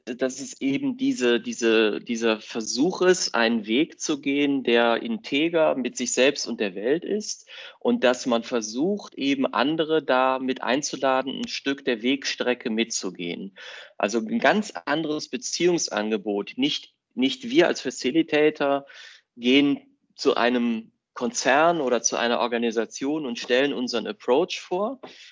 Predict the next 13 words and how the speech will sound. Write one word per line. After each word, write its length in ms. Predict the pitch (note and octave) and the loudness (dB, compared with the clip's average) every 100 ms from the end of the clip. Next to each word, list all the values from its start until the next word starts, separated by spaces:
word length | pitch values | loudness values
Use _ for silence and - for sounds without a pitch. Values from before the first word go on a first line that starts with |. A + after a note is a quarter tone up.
| _ | _
sondern 800 | - B2 C3+ C#3 C#3 C#3 C3+ - | 0 2 4 4 2 0 -2 -2
das 140 | B2+ B2+ | -2 -2
ist 120 | - | -2
gar 160 | C#3 | -2
nicht 140 | C#3+ C#3+ | -2 -2
unsere 320 | C#3 B2+ A#2+ | -4 -2 -2
Denke, 540 | G#2+ B2 G#3 A3 B2+ A#2+ | 2 2 0 0 -2 0
sondern 440 | A#2+ B2 A#2+ A#2+ - | 0 0 -2 -4 -12
wir, 340 | A2+ B2+ B2+ - _ _ _ _ | -4 -2 -2 -6 _ _ _ _
du 140 | - B2 | -12 -4
kannst 320 | D#3 F#3+ - | -2 -4 -2
ja 80 | D3+ | -2
facilitativ 1040 | - B2+ - E3+ D#3 C#3 - D#3+ E3+ - | -2 -2 0 0 0 -2 -4 -6 -8 -10